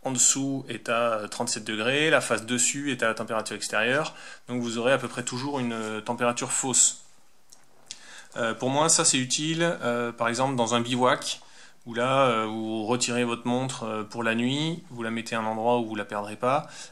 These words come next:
et, euh, le lendemain matin, vous avez la température, euh, au réveil. Bon, je pense que là, chacun trouvera son, son utilisation ou pas pour cette donnée.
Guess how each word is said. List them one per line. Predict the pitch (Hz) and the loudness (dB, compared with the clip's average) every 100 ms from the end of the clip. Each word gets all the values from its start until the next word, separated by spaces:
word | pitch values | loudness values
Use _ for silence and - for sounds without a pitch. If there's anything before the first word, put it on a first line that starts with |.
| - | -12
et, | 123 117 120 | -6 -2 0
euh, | 113 107 | 0 0
le | 107 | 0
lendemain | 113 120 | 2 2
matin, | 113 107 117 123 | 2 0 4 4
vous | 123 110 | 2 -2
avez | 107 | -2
la | 113 | -2
température, | 104 104 104 98 - 123 127 117 | -2 -6 -6 -8 -8 -6 -6 -4
euh, | 104 104 | -6 -6
au | 110 | -6
réveil. | 113 107 110 127 135 - - - - - - - - - - | -4 -2 -2 -2 -6 -16 -20 -20 -20 -20 -20 -14 -12 -12 -14
Bon, | 104 | -16
je | - | -12
pense | 110 | -12
que | - 120 | -8 -6
là, | 117 | -4
chacun | 107 - 117 | -4 -6 -4
trouvera | 117 - 117 110 117 | -6 -4 -2 0 0
son, | - 113 104 98 98 107 107 - | 0 -2 -6 -8 -12 -14 -18 -8
son | - 120 117 | -4 -2 -4
utilisation | 113 117 110 107 107 127 123 131 135 - | -4 -4 -2 -2 -2 0 -2 -2 -6 -8
ou | 131 | -6
pas | 131 135 139 143 - - - | -2 2 2 0 -10 -20 -12
pour | 127 - | -6 -4
cette | 127 120 | -4 -4
donnée. | 120 104 | -6 -8